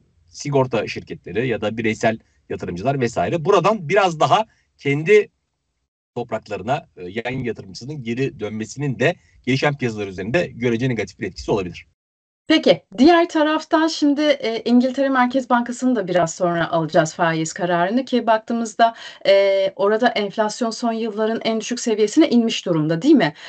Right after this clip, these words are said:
Speaker 2: Tabii
Speaker 1: Evet.
Speaker 2: indirim yapar mı ya da indirim sinyali verir mi? Bunlara göreceğiz ve bununla beraber de baktığımızda G B P için de oldukça önemli bir veri a-,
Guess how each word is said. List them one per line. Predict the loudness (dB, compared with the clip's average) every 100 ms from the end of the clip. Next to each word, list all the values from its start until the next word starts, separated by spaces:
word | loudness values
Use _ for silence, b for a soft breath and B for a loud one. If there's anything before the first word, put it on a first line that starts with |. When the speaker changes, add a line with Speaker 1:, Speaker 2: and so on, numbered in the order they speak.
| B 2
Speaker 2:
Tabii | 4 4
Speaker 1:
Evet. | 0
Speaker 2:
indirim | -2 2 4 6
yapar | 4 4 2
mı | 2 -4 -4
ya | -6 -4
da |
indirim | -2 -2 -4 -6
sinyali | -4 -2 -2 -2 2
verir | 2 2
mi? | -2 -2 -4
Bunlara | -6 -2 0 2 0
göreceğiz | 4 2 4 4 4 4
ve | -2 -2
bununla | 0 2
beraber | 4 4 4 4 0
de | 0
baktığımızda | -2 -2 -4 -6 -2
G | -2 -2 -2
B | -2 0
P | 0
için | 2 2 2
de |
oldukça | 2 -2 -4 -4
önemli | -2 0 -2 -2 -2
bir | -2 -2 0
veri | 0 0
a-, | -4